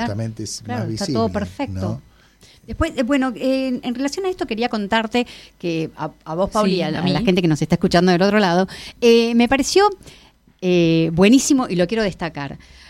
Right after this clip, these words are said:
Speaker 2: Algunas veces uno, uno no va a un restaurante, no va a algún lugar porque, eh, porque hay restricciones, restricción, algún tipo de restricciones. Entonces,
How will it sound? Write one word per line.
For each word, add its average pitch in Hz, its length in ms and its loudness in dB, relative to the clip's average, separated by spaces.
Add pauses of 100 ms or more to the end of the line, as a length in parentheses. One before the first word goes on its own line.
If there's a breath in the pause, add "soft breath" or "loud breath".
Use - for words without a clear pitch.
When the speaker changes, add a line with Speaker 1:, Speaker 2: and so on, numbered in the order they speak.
(160 loud breath)
Speaker 2:
Algunas 349 280 2
veces 392 320 -2
uno, 277 300 0 (180)
uno 226 580 -2
no 214 220 0
va 269 100 4
a 277 40 2
un 247 120 -2
restaurante, 220 520 -6
no 190 100 -4
va 208 160 2
a 208 40 0
algún 196 280 -2
lugar 196 380 0
porque, 180 540 -4 (280)
eh, 165 80 -8
porque 165 200 -6
hay 185 80 -2
restricciones, 165 800 -6
restricción, 165 440 -10
algún 175 220 0
tipo 185 180 0
de - 60 0
restricciones. 147 640 -4
Entonces, 185 600 2